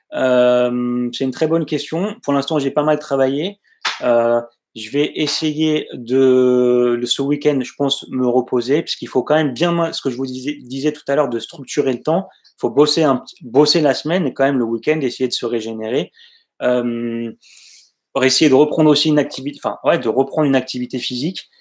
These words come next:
Euh, f-, prendre aussi ce moment, et juste pour finir là-dessus,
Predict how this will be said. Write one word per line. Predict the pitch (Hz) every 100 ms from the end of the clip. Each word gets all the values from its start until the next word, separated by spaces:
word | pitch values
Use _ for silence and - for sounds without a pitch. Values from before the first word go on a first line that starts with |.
| _ _ _ -
Euh, | 123 120
f-, | 120 - _ _ _
prendre | - 185 175
aussi | 180 - 196
ce | -
moment, | 151 160 160 175 -
et | 135 120
juste | 110 117 151 -
pour | -
finir | - 139
là-dessus, | 131 120 - 165 -